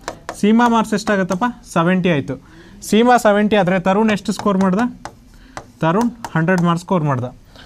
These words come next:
So ನೋಡ್ರಿ, ನಮ್ಗೆ ಯಾರ್ಯಾರು ಮಾರ್ಕ್ಸ್ ಸಿಕ್ತು ಈಗ? ಸೀಮಾನ್ ಸಿಕ್ತು, ತರುಣನ್ ಸಿಕ್ತು. So ಇವರಿಬ್ರು ಸ್ಕೋರ್ ಸಿಕ್ಬಿಡ್ತು. ನಮಗೇನ್ ಬೇಕು? ಕ್ಯೂ ಆರ್ ಬೇಕು.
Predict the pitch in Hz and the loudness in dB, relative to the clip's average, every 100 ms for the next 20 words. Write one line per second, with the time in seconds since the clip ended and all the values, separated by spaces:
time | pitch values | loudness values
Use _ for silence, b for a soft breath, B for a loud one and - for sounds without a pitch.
0 | B - 185 196 190 196 185 175 165 202 | B 0 2 4 4 2 4 4 6 4
1 | 196 185 202 - 180 208 220 B B B | 2 0 -2 -2 0 0 -4 B B B
2 | - - 208 220 214 208 180 254 247 196 | -4 2 4 4 4 0 0 0 4 4
3 | 202 202 185 185 185 - b b b - | 4 2 0 -2 -2 -8 b b b -20
4 | - b b b - 208 214 233 240 208 | -20 b b b -6 0 2 4 2 0
5 | 233 - 214 202 190 175 160 160 170 214 | -2 0 0 0 -2 -2 -2 -2 0 2
6 | 226 214 196 247 247 - - b b b | 2 2 2 0 -2 -8 -20 b b b
7 | - 226 233 208 190 | 0 4 4 4 0